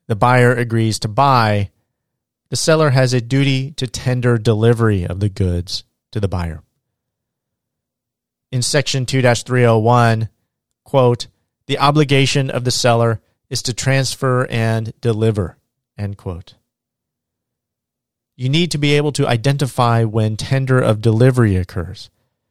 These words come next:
because this event determines many other obligations, such as the obligation of the buyer to pay, and when risk of loss passes. Section two dash five oh three one requires that, quote,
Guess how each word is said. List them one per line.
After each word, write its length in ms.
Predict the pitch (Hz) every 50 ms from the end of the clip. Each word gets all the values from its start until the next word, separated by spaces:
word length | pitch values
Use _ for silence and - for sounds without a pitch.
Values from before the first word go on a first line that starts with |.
| _ _ _ _ _ _ _ _
because 280 | 127 - 147 139 127
this 180 | 127 151 147 -
event 380 | 147 117 135 131 127 117 117 -
determines 520 | 131 113 - - 131 123 120 117 110 104
many 320 | 117 117 127 127 135 131 127
other 180 | 117 113 117
obligations, 840 | 113 110 113 110 113 107 101 107 101 107 107 - 98 85 98 - - - _ _ _ _ _ _ _ _ _ _ _ _ _ _ _
such 220 | - - 120 -
as 100 | 127 110
the 140 | 107 135 123
obligation 680 | 113 120 117 117 117 107 117 110 110 101 - 120 113
of 140 | 113 107 101
the 100 | 107 107
buyer 440 | 95 101 98 98 98 95 90 95 - _ _
to 80 | -
pay, 460 | 113 - - 143 143 110 80 - 87 - _ _ _ _ _ _ _ _ _ _ _ _ _
and 200 | - 113 110 117
when 320 | 113 107 104 101 104 101 104
risk 340 | 127 147 147 - - -
of 180 | - - 117 101
loss 600 | 110 107 110 120 131 143 139 120 - - - - - _ _ _
passes. 500 | - 98 90 - - - 90 - - _ _ _ _ _ _ _ _ _ _ _ _ _ _ _ _ _ _ _ _ _ _ _ _
Section 320 | - - - - - 180
two 200 | 156 - 180 175
dash 220 | 165 156 147 - -
five 240 | - 143 139 135
oh 100 | 135 135
three 280 | 123 - 131 123 117 113
one 520 | 110 113 120 139 156 151 139 123 117 107
requires 600 | 107 113 113 - - 127 120 117 117 113 113 107 98
that, 300 | 117 113 104 104 - -
quote, 480 | - - - 123 117 113 107 - -